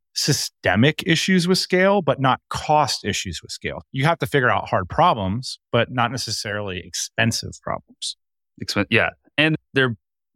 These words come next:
Speaker 2: so cash flow positive. You've probably heard me on e-commerce businesses before, as I will soon. The community, like, people pay you, and then at the end of the month, you take that money out. It's great.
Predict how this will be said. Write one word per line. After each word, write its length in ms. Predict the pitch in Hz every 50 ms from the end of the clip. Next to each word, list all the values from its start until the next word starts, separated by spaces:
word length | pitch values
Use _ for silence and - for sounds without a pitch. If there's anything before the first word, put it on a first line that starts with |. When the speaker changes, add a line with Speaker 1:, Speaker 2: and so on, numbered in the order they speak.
| _ _ _ _ _ _ _ _ _ _ _ -
Speaker 2:
so 240 | - - - 160 147
cash 300 | - - 139 131 127 -
flow 160 | - 101 87
positive. 680 | - - - 139 147 135 101 85 76 80 85 _ _ -
You've 180 | 98 120 -
probably 240 | - 120 101 98 92
heard 260 | 85 92 98 95 90
me 240 | 92 90 82 82 76 _ _ _ _ _ _ _ _ _ _ _ _ _ _ _ _ - - - - - - - - - - -
on 180 | - 95 90 92
e-commerce 560 | - 92 90 - - 95 85 85 80 82 - -
businesses 500 | - 80 80 85 80 - - 82 76 -
before, 520 | 82 78 - 82 76 78 85 101 107 107 _ _ _ _ _ -
as 100 | 85 82
I 120 | 80 80
will 340 | 80 78 80 78 76 78 82
soon. 440 | - - - 82 78 76 80 98 117 _ _ _ _ _ _ _ -
The 60 | 147 -
community, 340 | - 165 185 202 175 156
like, 160 | 143 135 135 _ _ _ _ _ _ _ _ _ _
people 240 | - 139 135 151 131
pay 220 | - 143 147 156
you, 260 | 143 120 104 92 85 78 -
and 180 | 101 104 107
then 320 | 107 110 113 110 110 107 - _ _ _ _ _ _
at 60 | -
the 60 | 98
end 140 | 101 107 117
of 40 | 110
the 60 | 110
month, 260 | 107 123 123 127 -
you 80 | 117 104 _ _ _ _ _ _ _ _ -
take 160 | 104 101 -
that 100 | 110 117
money 220 | 123 131 131 123
out. 240 | 131 156 120 98 - _ _ _ _ _ -
It's 160 | 104 120 -
great. 320 | - 151 180 196 151 -